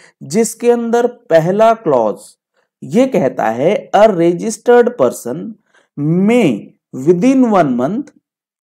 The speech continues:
from the date of issuance of certificate of registration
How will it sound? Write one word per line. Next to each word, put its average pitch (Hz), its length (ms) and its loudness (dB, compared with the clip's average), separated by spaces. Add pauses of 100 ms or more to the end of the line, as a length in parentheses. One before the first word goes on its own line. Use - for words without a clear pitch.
(120)
from 240 340 4
the 262 120 6 (160)
date 220 320 0
of 135 200 0 (460)
issuance 254 640 0
of 254 140 2
certificate 220 600 -4
of 226 160 -4
registration 160 760 -8